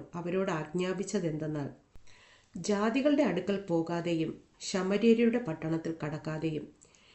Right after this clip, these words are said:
ഇസ്രായേൽ ഗൃഹത്തിലെ കാണാതെ പോയ ആടുകളുടെ അടുക്കൽ തന്നെ ചെല്ലുവിൻ. നിങ്ങൾ പോകുമ്പോൾ സ്വർഗരാജ്യം സമീപിച്ചിരിക്കുന്നു എന്ന് ഘോഷിപ്പിൻ. രോഗികളെ സൗഖ്യമാക്കുവിൻ, മരിച്ചവരെ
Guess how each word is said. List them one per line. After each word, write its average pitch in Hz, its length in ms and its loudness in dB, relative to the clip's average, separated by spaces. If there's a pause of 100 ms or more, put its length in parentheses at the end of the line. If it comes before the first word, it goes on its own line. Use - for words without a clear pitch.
(140)
ഇസ്രായേൽ 226 540 2
ഗൃഹത്തിലെ 165 560 0 (160)
കാണാതെ 202 520 2
പോയ 190 300 2
ആടുകളുടെ 185 480 -2
അടുക്കൽ 160 340 -2
തന്നെ 165 320 0
ചെല്ലുവിൻ. 147 500 -4 (680)
നിങ്ങൾ 240 340 8
പോകുമ്പോൾ 170 560 2 (160)
സ്വർഗരാജ്യം 202 800 2
സമീപിച്ചിരിക്കുന്നു 170 920 0 (200)
എന്ന് 180 300 -2
ഘോഷിപ്പിൻ. 160 540 -4 (840)
രോഗികളെ 277 680 8
സൗഖ്യമാക്കുവിൻ, 165 920 -2 (280)
മരിച്ചവരെ 196 600 0